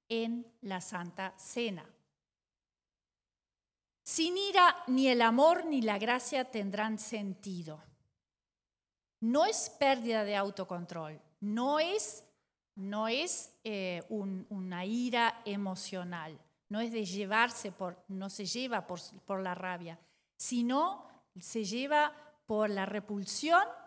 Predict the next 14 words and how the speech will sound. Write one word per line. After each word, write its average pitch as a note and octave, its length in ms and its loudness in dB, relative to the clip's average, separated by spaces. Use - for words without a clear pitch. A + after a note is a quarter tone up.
del F#3 240 -8
carácter A#3+ 600 -2
de C4+ 120 -8
Dios A#3+ 340 -4
a, A#3 340 6
no A3 280 -2
puede F4 340 0
permanecer G3+ 800 -2
ante G#3 300 -6
eso F3 140 -10
y F3+ 60 -8
por F#3+ 240 -4
nuestro C#4+ 600 0
bien A3+ 720 -4